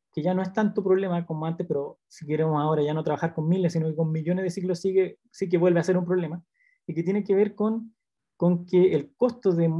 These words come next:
de simular ese ciclo por muchos, por millones de ciclos computacionalmente es muy alto. Entonces,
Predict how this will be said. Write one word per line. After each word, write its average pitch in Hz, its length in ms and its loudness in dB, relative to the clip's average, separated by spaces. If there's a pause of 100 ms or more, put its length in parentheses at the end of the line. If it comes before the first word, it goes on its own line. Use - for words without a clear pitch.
de 143 200 -6
simular 160 480 -2
ese 208 180 2
ciclo 175 360 0
por 147 140 0
muchos, 175 800 -2 (240)
por 143 140 -2
millones 165 380 0
de 202 80 4
ciclos 202 360 -4 (300)
computacionalmente 175 720 -2
es 165 60 4
muy 175 120 2
alto. 135 260 -4
Entonces, 170 460 -4